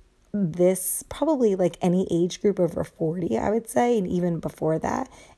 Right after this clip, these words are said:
Anybody who's at risk for diabetes, fiber is really great because it helps keep your blood sugar stable for a long period of time.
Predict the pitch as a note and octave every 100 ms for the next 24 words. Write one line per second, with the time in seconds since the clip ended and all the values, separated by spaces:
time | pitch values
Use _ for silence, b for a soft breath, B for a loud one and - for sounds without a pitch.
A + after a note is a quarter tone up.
0 | - D4+ F4+ D4 B3+ A#3+ G#3+ F3+ F#3 F3+
1 | - E3 E3+ E3 E3 E3 F#3 A#3 B3 -
2 | - E3+ E3 E3 E3 E3+ D#3+ E3 E3 E3
3 | D#3+ - - - - B B - F#3 F3+
4 | F3+ - - A3 C#4 - - B B -
5 | G#3 G3 F3 E3 - G3+ A3+ A3 - A#3+
6 | B3 C#4 - F#3+ E3+ E3 E3+ E3 E3+ E3
7 | E3 F#3 D#3+ D#3+ - - - F#3+ -